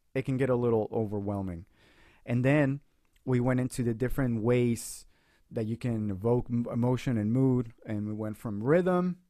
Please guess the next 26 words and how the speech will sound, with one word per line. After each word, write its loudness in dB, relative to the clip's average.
and -8
then -4
to -10
our -4
different -4
keys -6
and -6
modes -4
and -8
all -10
that -14
stuff. -6
And -4
then -2
lastly, -4
with -8
a -12
little -6
bit, -6
some -8
common -4
devices -10
to -8
capture -16
said -12
moods. -8